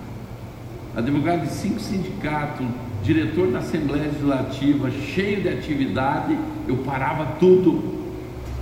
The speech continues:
A minha secretária dizia assim: "Mas, doutor, e os clientes?" E eu respondia pra ela: "Nada é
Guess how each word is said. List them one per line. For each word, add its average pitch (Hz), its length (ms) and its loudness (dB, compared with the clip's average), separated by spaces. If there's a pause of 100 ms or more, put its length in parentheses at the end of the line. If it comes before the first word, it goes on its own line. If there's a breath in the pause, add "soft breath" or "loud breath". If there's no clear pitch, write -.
(140)
A 131 60 0
minha 170 180 2
secretária 175 600 0
dizia 160 320 2
assim: 165 420 0 (560)
"Mas, 185 280 -2 (520)
doutor, 165 600 4 (400)
e 190 80 2
os 214 140 2
clientes?" 220 840 0 (260)
E 123 100 2
eu 143 140 4
respondia 131 460 0
pra 127 200 0
ela: 110 320 0
"Nada 143 600 2
é 151 60 0